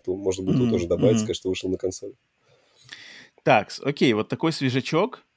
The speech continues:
Speaker 2: даже П К тут залетел без консолей.
Speaker 1: Мгм.
Speaker 2: Ам, теперь давайте сравним его с олдскулом, и, наверное, у олдскула, <laughs> у олдскула нету шансов вообще никакого.
Speaker 1: <laughs> Ну,
Speaker 2: Потому что
Speaker 1: так-то да.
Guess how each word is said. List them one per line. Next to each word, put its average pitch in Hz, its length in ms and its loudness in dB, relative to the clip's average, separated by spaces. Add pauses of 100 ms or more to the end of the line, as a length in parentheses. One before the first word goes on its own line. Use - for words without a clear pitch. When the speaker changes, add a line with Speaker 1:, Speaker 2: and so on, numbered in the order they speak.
(160)
Speaker 2:
даже 101 200 -6
П - 140 -8
К 120 200 2
тут 147 140 -6
залетел 123 560 4
без 104 360 -2
консолей. 110 540 2
Speaker 1:
Мгм. 101 600 2
Speaker 2:
Ам, 123 360 4 (520)
теперь 175 300 2
давайте 147 300 4
сравним 127 380 4
его 127 120 4
с - 100 -6
олдскулом, 135 640 0
и, 123 300 0
наверное, 113 380 -2
у 113 100 -2
олдскула, 123 640 -2
<laughs> - 40 -2
у 302 160 4
олдскула - 560 2
нету 151 300 2
шансов - 480 0
вообще 120 500 -2
никакого. 120 540 -2
Speaker 1:
<laughs> - 440 2
Ну, 143 80 8
Speaker 2:
Потому 131 200 8
что 151 260 6
Speaker 1:
так-то 127 80 -4
да. 107 220 0